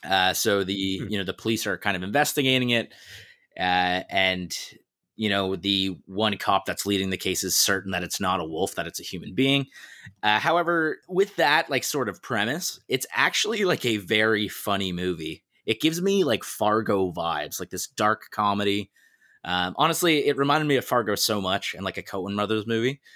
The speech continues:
Speaker 1: And I think that's why I really, really, really liked it. You know, the main character is, he's, like, a former alcoholic, and he, he's, like, the cop in charge, uh, you know, the son of Robert Forster, who's, like, the sheriff. But,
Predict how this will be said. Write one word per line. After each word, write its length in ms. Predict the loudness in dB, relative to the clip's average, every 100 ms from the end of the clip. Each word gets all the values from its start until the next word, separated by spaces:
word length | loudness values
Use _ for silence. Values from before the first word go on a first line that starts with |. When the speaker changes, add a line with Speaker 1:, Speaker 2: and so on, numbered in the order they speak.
| -20 -4
Speaker 1:
And 80 | -2
I 40 |
think 260 | 0 -4 2
that's 300 | 2 4 4
why 220 | 4 4
I 40 |
really, 520 | 2 -2 -2 2 2 0
really, 400 | -2 -2 -2 -4
really 400 | -2 -2 -2 -2
liked 360 | -4 -4 -2
it. 160 | -4 -4 -10 _ _ _ _ _ -4
You 80 | 0
know, 320 | 2 2 0 -2
the 180 | 0 2
main 180 | 2 2
character 500 | 2 0 2 2 4
is, 300 | 2 0 -2
he's, 220 | -2 0
like, 180 | -2 -2
a 100 | -4
former 380 | -4 -4 2 2
alcoholic, 640 | 2 0 0 0 0 -2
and 140 | -6
he, 200 | -8 -16
he's, 380 | -4 -2 -2 -4 -6
like, 180 | -6
the 240 | -4 -4 -6
cop 280 | -2 0 0
in 80 | -4
charge, 480 | 0 2 2 0 -6 -12 -14 -2
uh, 320 | 2 2 0 -4
you 80 | -4
know, 80 | -2
the 80 |
son 260 | 2 2 2
of 120 | 0
Robert 280 | 0 -2 -4
Forster, 480 | -6 -4 -4 -4 -4
who's, 160 | -4
like, 120 | -6 -4
the 60 |
sheriff. 400 | -2 0 0 -2 -4
But, 160 | -8